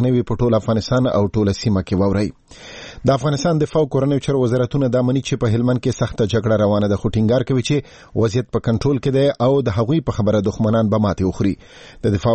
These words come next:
وزارت سرپرست محمد معصوم ستانکزی وایي چې د هلمند سنګین ولسوالۍ ته چې له څو ورځو راهیسې هلته سخته جګړه روانه ده،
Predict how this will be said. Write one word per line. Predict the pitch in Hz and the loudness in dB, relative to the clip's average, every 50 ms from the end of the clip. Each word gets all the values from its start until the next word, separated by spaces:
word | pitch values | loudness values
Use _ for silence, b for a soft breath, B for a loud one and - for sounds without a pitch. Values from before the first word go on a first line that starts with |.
| 113 | 2
وزارت | 107 98 113 113 110 - - | 2 2 2 0 0 0 0
سرپرست | - - 95 113 110 104 - - 117 | -2 0 0 0 0 0 0 0 2
محمد | 101 113 117 110 98 110 110 | 2 2 2 2 2 2 2
معصوم | 104 - - 127 110 - | 2 2 0 -2 0 2
ستانکزی | - 113 110 110 101 117 127 | 2 2 2 2 2 2 2
وایي | 127 127 127 117 | 2 2 2 2
چې | - 139 135 - B B B B B - | 0 0 -2 -2 B B B B B -2
د | 110 107 | 0 2
هلمند | 113 120 117 127 131 123 - - | 2 2 2 2 0 0 0 0
سنګین | 123 123 117 127 123 | 0 0 2 2 2
ولسوالۍ | 120 120 117 - - - 123 123 127 | 2 2 0 0 2 2 2 2 2
ته | 113 - 123 117 | 0 0 -2 -2
چې | - - | 0 0
له | 131 120 107 - | 0 0 0 0
څو | - 139 139 | 0 0 2
ورځو | 120 120 104 117 117 | 2 0 0 0 0
راهیسې | 113 113 131 117 - | 2 2 0 0 0
هلته | 123 117 101 - 104 | -2 0 0 -2 -2
سخته | - - 117 - - 123 | -2 -2 -4 -2 -2 -2
جګړه | 104 113 110 101 117 127 131 135 | 0 0 0 2 2 2 2 4
روانه | 139 139 139 143 147 | 2 2 2 2 2
ده، | 147 | 0